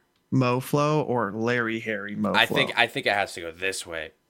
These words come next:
Speaker 2: I
Speaker 1: Yeah.
Speaker 2: think, yeah, I think so.
Speaker 1: I would do that. I would do that too.
Speaker 2: Yeah, yeah, yeah, yeah, yeah,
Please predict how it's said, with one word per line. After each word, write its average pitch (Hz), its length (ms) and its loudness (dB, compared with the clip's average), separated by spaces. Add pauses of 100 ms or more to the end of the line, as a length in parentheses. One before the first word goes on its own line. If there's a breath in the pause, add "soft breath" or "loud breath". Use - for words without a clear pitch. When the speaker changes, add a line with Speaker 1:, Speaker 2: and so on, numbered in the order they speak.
(180)
Speaker 2:
I 104 120 0
Speaker 1:
Yeah. 120 240 4
Speaker 2:
think, - 100 -4
yeah, 95 180 2
I 90 60 2
think 95 240 -10
so. 87 340 -6
Speaker 1:
I 127 200 4
would 127 140 2
do 110 100 4
that. 87 340 4
I 76 140 2
would 71 80 0
do 73 80 0
that 58 200 0
too. 50 140 -2
Speaker 2:
Yeah, 64 300 -6
yeah, 69 160 -10
yeah, 80 160 -8
yeah, 69 120 -10
yeah, 76 140 -6